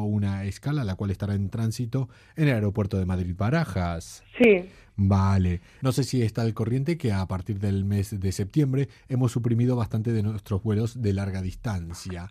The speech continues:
Speaker 2: No.
Speaker 1: en los cuales está incluido este vuelo que usted tenía. Eh,
Speaker 2: ¿Pero que pueden cancelar el vuelo?
Speaker 1: No, le explico. O sea, la opción que le estamos dando ahora sería reubicarla en un vuelo el mismo día, pero en una clase superior, si bien lo que serían vuelos de turistas ya están todos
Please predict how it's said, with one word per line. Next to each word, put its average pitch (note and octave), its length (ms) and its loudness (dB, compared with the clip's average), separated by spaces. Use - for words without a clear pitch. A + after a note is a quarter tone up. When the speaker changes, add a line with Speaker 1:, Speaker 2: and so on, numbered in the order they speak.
Speaker 2:
No. A#3+ 260 8
Speaker 1:
en D3+ 100 6
los C3+ 120 2
cuales C3+ 240 2
está - 180 -2
incluido A2 480 2
este G#2 200 -2
vuelo G2 260 0
que F#2 100 -4
usted F2 320 -6
tenía. D#2+ 520 -10
Eh, F2+ 500 -2
Speaker 2:
¿Pero A3+ 220 8
que A3 100 2
pueden A3 260 4
cancelar A#3 440 0
el A3+ 100 -2
vuelo? A3+ 340 0
Speaker 1:
No, C#3 280 8
le A2 80 2
explico. G2 480 -2
O G#2+ 80 -2
sea, F2+ 260 -6
la C3+ 280 6
opción D3+ 300 4
que D3 100 4
le C3+ 100 6
estamos B2+ 840 4
dando C#3+ 420 4
ahora D3 540 0
sería A#2 600 2
reubicarla B2+ 540 6
en G#2+ 80 4
un B2 140 0
vuelo C3 320 4
el G2 260 2
mismo G#2+ 460 2
día, C#3+ 340 4
pero F#2+ 180 -2
en G2 100 -2
una A2 160 -2
clase A2 240 -6
superior, A2+ 420 -2
si G2 140 -6
bien G2+ 180 0
lo G2 120 -2
que G2 120 -6
serían G2+ 280 -4
vuelos F#2+ 200 -2
de F#2+ 100 -2
turistas G#2 360 -4
ya F2 40 -10
están F#2 220 -8
todos G2 380 -4